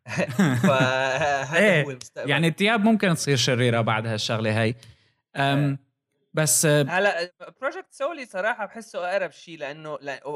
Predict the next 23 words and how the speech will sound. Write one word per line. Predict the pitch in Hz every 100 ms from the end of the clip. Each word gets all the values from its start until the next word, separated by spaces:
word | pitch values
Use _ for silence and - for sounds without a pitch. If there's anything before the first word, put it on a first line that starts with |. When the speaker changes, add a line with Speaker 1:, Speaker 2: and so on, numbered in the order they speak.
| -
Speaker 1:
مو | 180 269
بس | 294 202
قصة | 196 - -
أقرب | 156
Speaker 2:
سولي | - 175
Speaker 1:
شيء | 208
Speaker 2:
ولا | 226 175
Speaker 1:
يعني | 143 139
Speaker 2:
جاكار؟ | 120 127 107 - _ _ _ _ _ _ -
Speaker 1:
لا، | 170 131
آه، | 135 123
يعني | 127 131 131 127
مو | 131 202
قصة | 208 175 156
أقرب | 156 135
شيء، | - 165 139
أكتر | - 170
شيء | - 170
بحسه | 156 165 - 160
ممكن | 151 156 147
يكون | 135 147 143
مفيد | 131 117 135 -
صراحة. | 117 113 104 92 -